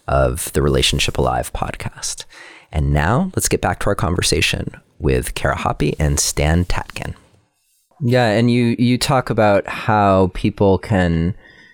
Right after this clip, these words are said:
uh, in less stressful moments, talk to each other about what those, what,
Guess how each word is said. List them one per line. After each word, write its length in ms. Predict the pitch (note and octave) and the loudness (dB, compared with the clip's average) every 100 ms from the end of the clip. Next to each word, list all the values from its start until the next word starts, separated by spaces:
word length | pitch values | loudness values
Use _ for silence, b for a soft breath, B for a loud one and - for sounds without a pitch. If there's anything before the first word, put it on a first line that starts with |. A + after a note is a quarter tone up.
| b b | b b
uh, 380 | G2 F#2+ E2+ D#2+ - - - _ - | 0 2 4 2 -2 -14 -20 _ -2
in 240 | A2 G#2 | 2 4
less 380 | F#2 G#2 - - - | 2 2 0 -2 -2
stressful 480 | - C#3 C3+ - B2 | 0 0 0 0 2
moments, 640 | A#2+ B2+ C3 C3+ - - | 2 2 0 0 -4 -4
talk 320 | - F#2 - | -2 -2 -2
to 180 | - G2+ | 0 2
each 220 | G#2 - | 2 2
other 320 | G2 G2 F#2+ | 2 4 2
about 460 | - E2+ E2+ E2 D#2+ | 2 0 2 2 2
what 280 | F2 F2 - | 2 2 2
those, 420 | F#2+ F2 F2 - - b b b - - | 2 4 2 -2 -8 b b b -10 -2
what, 280 | A3 G#2+ | 2 2